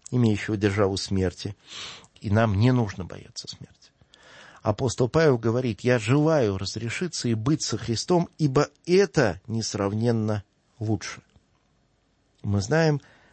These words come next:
что там, на той стороне, нас ожидает Христос. «Ибо не ангелов восприемлет он, но восприемет семя Авраамова». То есть здесь говорится о том, что Христос, Бог не воангелился, он не стал одним из ангелов, он вочеловечился.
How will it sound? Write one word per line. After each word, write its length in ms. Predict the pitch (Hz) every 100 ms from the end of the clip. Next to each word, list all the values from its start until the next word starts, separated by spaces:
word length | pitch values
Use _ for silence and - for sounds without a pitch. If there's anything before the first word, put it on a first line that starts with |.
| -
что 220 | - 139
там, 200 | 165 156
на 120 | 131
той 160 | 139 127
стороне, 380 | - 139 160
нас 220 | 135 123 113
ожидает 560 | 101 104 95 92 90 _ _ -
Христос. 580 | 110 - - - - - _ _ _ _ _ -
«Ибо 220 | 139 147
не 180 | 151 160
ангелов 540 | - 190 190 165 151 -
восприемлет 720 | 139 - 131 120 101 98 -
он, 140 | 214
но 120 | 139 156
восприемет 640 | 135 - 101 107 117 113 - _ - - - - _
семя 400 | - - 92 92
Авраамова». 560 | 95 110 110 76 - - _ _ _ _ _ _ - - - _
То 120 | 95
есть 100 | 90
здесь 220 | 110 175
говорится 340 | 127 151 143 143
о 60 |
том, 160 | - 180
что 160 | -
Христос, 520 | 135 151 - 170 151 - - _ - -
Бог 360 | 120 175 -
не 160 | 151 156
воангелился, 1040 | 160 180 214 202 151 170 190 165 - 180
он 120 | 143
не 80 | 131
стал 260 | - 147 135
одним 280 | 120 107
из 100 | 101
ангелов, 480 | 110 139 156 156 135
он 160 | 135 123
вочеловечился. 1120 | 117 123 - 123 117 104 92 - - -